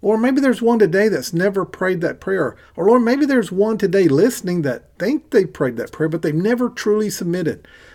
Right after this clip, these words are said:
Lord, I pray today that they would submit and make you true Lord of their life. Lord, that they would admit they're a sinner. And Lord, they would believe on your finished work on the cross, and they will chase after you. They'll follow your commandments.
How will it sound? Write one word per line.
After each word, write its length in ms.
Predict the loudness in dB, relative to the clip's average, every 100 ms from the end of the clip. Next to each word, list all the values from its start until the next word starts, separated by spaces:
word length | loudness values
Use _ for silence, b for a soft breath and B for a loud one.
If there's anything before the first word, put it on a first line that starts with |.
| -2
Lord, 160 | 2
I 60 | 2
pray 320 | 2 2 2
today 400 | 2 0 2 2
that 220 | 0 0
they 100 | 0
would 200 | 0 -2
submit 640 | -6 -8 -4 0 0 -2 -6
and 160 | -6 -2
make 320 | -2 -4 -8
you 120 | -8
true 640 | -8 -6 0 2 2 0
Lord 480 | -4 -2 2 4 2
of 120 | -2
their 160 | -2 0
life. 480 | 0 -2 -6 -12 -20 b b b
Lord, 260 | 0 2 4
that 140 | 0 2
they 140 | 2
would 260 | 4 0 -2 b b b b -6
admit 480 | -2 2 4 2
they're 200 | 2 2
a 40 | 2
sinner. 520 | -2 -2 -2 -4 -10 _ _ _ _
And 140 | -6 -2
Lord, 180 | 0 2
they 80 |
would 180 | 2 2
believe 380 | 2 2 4 4
on 140 | 2
your 100 | -2
finished 340 | -2 0 0 -2
work 160 | -4
on 60 | -2
the 100 | -4
cross, 500 | -2 0 0 -2 -6 b b b -8
and 160 | -2
they 120 | 0
will 180 | 0 -2
chase 500 | -6 -6 -2 -2 -2
after 280 | -6 -4 -6
you. 320 | -6 -4 -2
They'll 220 | 2 0
follow 440 | 0 -8 -8 -4 -4
your 200 | -4 -6
commandments. 760 | -6 -2 0 0 -4 -10 -20